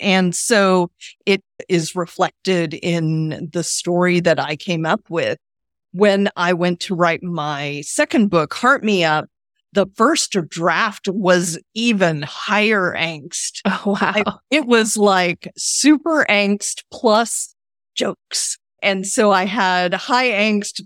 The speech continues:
Speaker 1: plus humor. And I sent it to my editor, the first draft, and she was like, "This is not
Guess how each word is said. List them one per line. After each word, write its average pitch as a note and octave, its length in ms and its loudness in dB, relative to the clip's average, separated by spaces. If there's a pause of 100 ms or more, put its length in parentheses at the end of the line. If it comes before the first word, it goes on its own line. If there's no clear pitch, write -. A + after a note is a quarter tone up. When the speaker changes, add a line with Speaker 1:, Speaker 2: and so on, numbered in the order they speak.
Speaker 1:
plus G#3+ 420 0
humor. G3 600 2 (600)
And G#3+ 380 2
I G3+ 160 0
sent B3+ 340 0
it C4 160 0
to - 140 -6
my F#3+ 260 0
editor, G3 720 4
the E3 140 -2 (260)
first F#3 280 -2
draft, G3 420 0
and F#3+ 220 0
she A#3 260 0
was G#3+ 320 2
like, F#3 420 2 (540)
"This C5+ 260 0
is G#3+ 240 0
not F#3+ 640 2